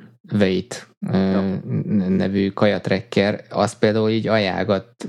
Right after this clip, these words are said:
Speaker 1: tök jó, meg ad-, így motivál is, hogy na, most ettél egy, egy, mit tudom én, egy szendvicset, de mennyivel jobb lett volna, ha almát eszel, mert hogy az akkor kevesebb kalória, meg egészségesebb, stb. Tehát,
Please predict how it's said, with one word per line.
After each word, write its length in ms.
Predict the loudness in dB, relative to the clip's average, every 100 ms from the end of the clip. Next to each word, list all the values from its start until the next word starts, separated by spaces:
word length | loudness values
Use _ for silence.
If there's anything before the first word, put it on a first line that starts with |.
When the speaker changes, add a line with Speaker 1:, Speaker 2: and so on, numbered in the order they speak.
| -2
Speaker 1:
tök 200 | -2 2
jó, 80 | 2
meg 180 | 2 2
ad-, 180 | 0
így 140 | 0 2
motivál 540 | 2 2 0 2 0
is, 160 | -2 0
hogy 220 | -2 -2 -8 -16 -2
na, 180 | 2 4
most 220 | 2 0
ettél 420 | 0 0 0 2
egy, 260 | 2 0 -4 -16 -18 -20 -20 -6
egy, 400 | 0 0 0 -4
mit 260 | -2 -2 0
tudom 200 | 0 0
én, 80 | 2
egy 120 | -2
szendvicset, 680 | 0 0 2 -2 2 2 2
de 220 | 0 2
mennyivel 360 | 2 2 2 2
jobb 180 | 2
lett 200 | 0 -2
volna, 260 | 0 2 2
ha 280 | 0 0 0
almát 380 | 2 2 0 -2
eszel, 440 | -4 0 0 0
mert 260 | 0 -2 0
hogy 120 | 0
az 160 | 0
akkor 360 | -2 -2 -2 -2
kevesebb 460 | 0 -2 0 -4 -2
kalória, 760 | 0 0 0 0 0 0 -2
meg 260 | -2 -2 0
egészségesebb, 680 | 0 0 -2 -2 -2 -2 -2
stb. 480 | -2 -2 0 -2 0
Tehát, 300 | 0 0